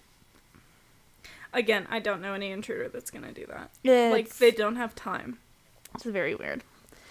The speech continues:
Speaker 2: Uh, yeah, it doesn't make sense to me. They had determined that the four members of the McDonald family were the only four people in that house that night.
Speaker 1: Yeah.
Speaker 2: Shocker, right?
Speaker 1: Shocker.
Speaker 2: We all expected that.
Speaker 1: Yep.
Speaker 2: They did a forensic reconstruction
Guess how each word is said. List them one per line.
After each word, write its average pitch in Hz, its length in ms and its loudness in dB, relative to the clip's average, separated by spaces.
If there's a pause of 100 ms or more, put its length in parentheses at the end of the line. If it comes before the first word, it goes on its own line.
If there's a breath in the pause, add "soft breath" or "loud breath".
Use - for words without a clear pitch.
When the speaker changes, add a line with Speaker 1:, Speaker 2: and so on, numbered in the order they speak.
(520 loud breath)
Speaker 2:
Uh, 214 180 4
yeah, - 80 0
it - 100 -6
doesn't 220 200 -4
make - 120 -8
sense - 200 -10
to - 60 -12
me. - 120 -10 (600 loud breath)
They 240 400 8
had 269 240 4
determined 220 420 0
that 202 100 -2
the 214 60 -2
four 220 260 0
members 277 360 2
of 269 60 -2
the 240 60 -2
McDonald 196 420 2
family 202 340 0
were 196 160 -2
the 202 180 -6 (200)
only 277 320 4
four 208 240 -2
people 208 280 -8
in 214 180 -4
that - 140 -6
house - 220 -16
that - 100 -12
night. - 180 -12 (1200)
Speaker 1:
Yeah. 320 200 -8 (180)
Speaker 2:
Shocker, - 400 0
right? 226 200 -4
Speaker 1:
Shocker. 254 320 -6
Speaker 2:
We 262 120 2
all 254 120 10
expected 208 340 -2
that. - 160 -4 (180)
Speaker 1:
Yep. - 120 -12 (1300 loud breath)
Speaker 2:
They 262 120 2
did 247 140 8
a 226 80 4
forensic 233 520 2
reconstruction 302 800 -2